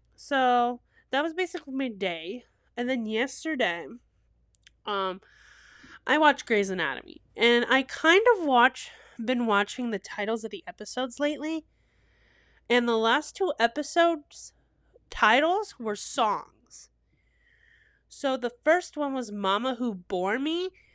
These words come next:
If you don't know what it's from, it's from Spring Awakening, the musical.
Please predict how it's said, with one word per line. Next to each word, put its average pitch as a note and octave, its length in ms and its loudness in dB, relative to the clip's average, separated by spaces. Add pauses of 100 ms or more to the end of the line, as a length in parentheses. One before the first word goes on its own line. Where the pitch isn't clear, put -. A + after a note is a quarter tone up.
(300)
If B3+ 200 -2
you C#4+ 80 0
don't A3+ 340 2
know G4 120 4
what G4+ 120 4
it's F4 160 -2
from, B3+ 360 0
it's A#3 180 -8
from C#4 300 -2
Spring B3+ 480 -2
Awakening, B3 640 0
the A#3 80 0
musical. C#4 800 6